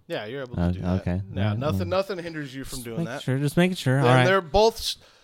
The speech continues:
Speaker 1: the one that you've bloodied up, he's still conscious and still moving around, but he's not talking or doing anything. He's really comatose and traumatized.
Speaker 2: Do we have any idea what is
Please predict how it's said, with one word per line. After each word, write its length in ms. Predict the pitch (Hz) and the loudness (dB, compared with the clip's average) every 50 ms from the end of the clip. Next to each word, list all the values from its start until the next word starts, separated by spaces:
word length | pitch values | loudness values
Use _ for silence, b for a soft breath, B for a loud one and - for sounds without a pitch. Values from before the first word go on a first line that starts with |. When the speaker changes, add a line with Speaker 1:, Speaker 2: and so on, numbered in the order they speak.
| b b b b b | b b b b b
Speaker 1:
the 320 | - 143 175 175 175 170 160 | -4 0 2 4 4 4 2
one 220 | 160 185 226 262 277 | 2 2 0 0 0
that 100 | 262 220 | -2 -4
you've 260 | 180 180 180 156 - | -2 -4 -4 -4 -4
bloodied 400 | 120 156 160 175 175 175 165 160 | -4 0 2 2 4 2 4 4
up, 180 | 165 175 175 175 | 4 2 2 0
he's 180 | 160 170 170 | -4 -6 -6
still 200 | - - 233 220 | -4 -2 -2 -2
conscious 560 | 208 - - 165 165 180 175 - 202 175 - 175 | -2 -4 -6 -4 -4 -4 -4 -6 -6 -6 -6 -8
and 80 | 156 | -8
still 220 | - - 185 180 165 | -10 -8 -8 -6 -6
moving 340 | 160 160 165 165 165 160 | -4 -6 -6 -4 -4 -4
around, 360 | 147 139 143 151 156 165 165 151 | -4 -2 -2 -2 -2 -4 -4 -6
but 120 | 143 131 | -8 -8
he's 180 | 143 151 131 156 | -8 -8 -10 -8
not 240 | 156 143 139 - | -8 -8 -8 -8
talking 400 | - 147 139 143 139 - 151 139 | -8 -6 -6 -6 -6 -8 -10 -10
or 60 | 131 127 | -10 -8
doing 280 | 120 127 123 120 120 117 | -8 -8 -8 -8 -8 -8
anything. 360 | 120 127 131 - 151 147 135 | -10 -10 -10 -8 -8 -8 -8
He's 220 | 127 135 120 113 | -8 -10 -12 -12
really 300 | 113 123 127 127 120 110 | -12 -12 -12 -10 -12 -12
comatose 760 | - - - 131 123 123 120 110 - - 107 92 90 - - - | -16 -16 -14 -14 -12 -10 -10 -12 -12 -12 -12 -12 -12 -12 -14 -14
and 300 | 104 98 98 98 95 - | -14 -14 -16 -16 -18 -18
traumatized. 920 | - - 104 101 104 98 90 - - 92 80 78 76 73 71 - - - - _ _ - | -16 -12 -12 -10 -10 -12 -14 -14 -14 -14 -14 -14 -14 -16 -18 -20 -20 -20 -20 _ _ 4
Speaker 2:
Do 100 | 120 123 | 6 8
we 160 | 135 143 139 | 8 8 8
have 240 | 151 160 151 139 127 - | 8 8 6 4 2 0
any 260 | - 117 120 127 131 | 0 2 2 4 4
idea 640 | 127 123 120 101 104 113 110 110 107 107 107 107 98 87 - - - 78 73 | 4 4 2 4 4 4 4 6 6 6 4 4 2 0 -4 -14 -20 -16 -10
what 380 | 80 87 92 98 107 107 104 - _ - | -2 2 4 6 6 4 2 -2 _ -4
is 420 | 107 101 98 95 95 95 90 - | 0 0 2 2 0 -2 -4 -6